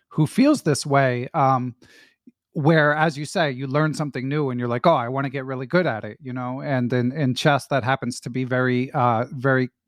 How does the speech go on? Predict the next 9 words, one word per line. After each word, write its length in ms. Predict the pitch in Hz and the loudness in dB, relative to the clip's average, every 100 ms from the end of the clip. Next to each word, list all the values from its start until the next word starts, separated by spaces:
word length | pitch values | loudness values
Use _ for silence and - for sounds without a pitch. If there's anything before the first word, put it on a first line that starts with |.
| _ _ 160 120 | _ _ -14 -4
generally 480 | 175 165 156 139 139 | 0 2 0 -4 -6
correctly 480 | 151 143 - 143 | -6 -6 -4 -4
measured 440 | 139 165 135 123 113 | 2 2 2 -4 -6
with 140 | 131 | -8
the 80 | 127 | -6
rating 340 | 139 156 123 | -4 -4 -6
system. 420 | - 117 - 110 110 | -8 -10 -6 -6 -2
So, 320 | 127 110 110 - - _ | 0 0 -2 -12 -20 _
um, 340 | 139 123 113 | 2 2 2